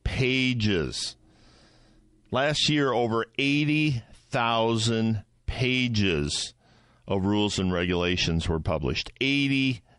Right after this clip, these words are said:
thousand. Now, is there any way in the world you can stay in compliance? Don't even think about it.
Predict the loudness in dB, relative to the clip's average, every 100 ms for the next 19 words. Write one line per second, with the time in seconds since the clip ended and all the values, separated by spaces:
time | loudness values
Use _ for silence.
0 | -6 -2 0 0 -2 -6 -10 _ _ _
1 | _ -20 -20 -20 -20 _ -14 -6 -2 -2
2 | -2 -4 -2 0 2 2 2 2 2 2
3 | 0 2 2 2 2 2 2 0 0 -2
4 | 0 0 0 0 0 0 -2 -4 -6 -10
5 | -10 _ _ _ _ _ _ _ _ _
6 | _ -20 _ _ _ _ -2 0 0 0
7 | 0 0 0 0 -4